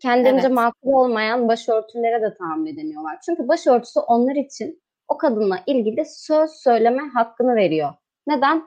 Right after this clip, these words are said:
Speaker 2: Evet.
Speaker 1: Çünkü bilinen bir Müslüman algısı var. Sen Müslüman algısına uyacaksın. Bunu çok rahat söyleyebileceğine inanıyor. Ama başörtüsüz olduğu zaman,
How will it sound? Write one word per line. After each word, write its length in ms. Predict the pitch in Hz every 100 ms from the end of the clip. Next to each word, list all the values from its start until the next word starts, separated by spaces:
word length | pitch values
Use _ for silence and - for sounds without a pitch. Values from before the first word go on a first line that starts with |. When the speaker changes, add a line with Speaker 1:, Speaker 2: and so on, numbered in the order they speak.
| -
Speaker 2:
Evet. 120 | 214
Speaker 1:
Çünkü 300 | 190 277 320 311 - _ _ -
bilinen 460 | 247 202 254 269
bir 100 | 262
Müslüman 500 | 262 269 269 277 262
algısı 400 | 214 185 185 -
var. 140 | 175 208
Sen 240 | 302 269
Müslüman 380 | 254 247 262 247
algısına 440 | 220 208 - 247
uyacaksın. 680 | 226 233 220 214 - - 190 _ _ -
Bunu 240 | 285 302
çok 220 | - 339
rahat 260 | 277 269 262
söyleyebileceğine 920 | 262 240 254 226 220 233 226 247 254
inanıyor. 440 | - 208 208 190 -
Ama 180 | 320 285
başörtüsüz 680 | 349 320 269 254 269 269
olduğu 360 | 277 277 262 311
zaman, 400 | 247 226 247 262